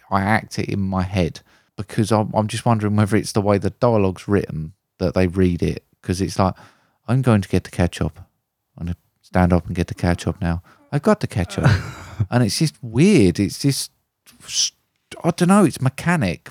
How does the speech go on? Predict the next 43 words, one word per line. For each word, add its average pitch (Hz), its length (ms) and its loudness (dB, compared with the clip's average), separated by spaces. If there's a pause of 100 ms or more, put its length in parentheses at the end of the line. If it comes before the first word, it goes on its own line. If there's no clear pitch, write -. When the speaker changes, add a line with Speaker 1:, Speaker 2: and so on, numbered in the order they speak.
Speaker 1:
but 117 80 -2
Speaker 2:
Colin 143 180 4
Farrell's 95 520 2
brilliant, 82 420 2
though, - 100 -4
Speaker 1:
he, 135 60 2
Speaker 2:
isn't 139 140 2
he? 180 80 2
Speaker 1:
he's 170 180 0
all, 180 240 2
I 143 80 2
mean, 147 180 2
he 160 100 2
might, 160 260 0
he's 160 160 0
Speaker 2:
Isn't 139 140 2
he? 127 60 4
Speaker 1:
awesome 87 260 0
at 80 200 0
'em. 85 120 0
Speaker 2:
Yeah. 80 300 -2
Speaker 1:
Um, 110 400 0 (160)
the 120 80 0
way 135 200 2
they 120 120 2
deliver 104 460 0
it 87 160 0
is 95 320 -6
just - 200 -8 (720)
fantastic. 135 720 0
It's, 143 260 -4
I 160 320 -4
mean, 151 220 2
Miles, 131 760 -2
um, 104 460 0
when 120 140 0
I 120 40 2
was 113 120 0
explaining 104 540 0
this 85 140 -2
film 80 260 -2
to 73 160 -6
him, 85 160 -4